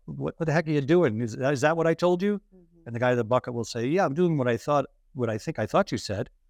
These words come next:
Speaker 1: But if we actually use three-way communication just after the job brief, he could verify that, and that piece would be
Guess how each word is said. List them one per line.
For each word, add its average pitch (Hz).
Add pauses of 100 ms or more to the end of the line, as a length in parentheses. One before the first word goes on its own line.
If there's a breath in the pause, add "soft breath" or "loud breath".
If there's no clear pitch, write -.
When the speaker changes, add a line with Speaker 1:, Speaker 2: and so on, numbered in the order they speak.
(920)
Speaker 1:
But 131
if 120
we 139
actually 156
use 143
three-way 143
communication 127
just 139
after 131
the 113
job 143
brief, 113 (420)
he 156
could 131
verify 135
that, 107
and 101
that 127 (360)
piece 120
would 101
be 101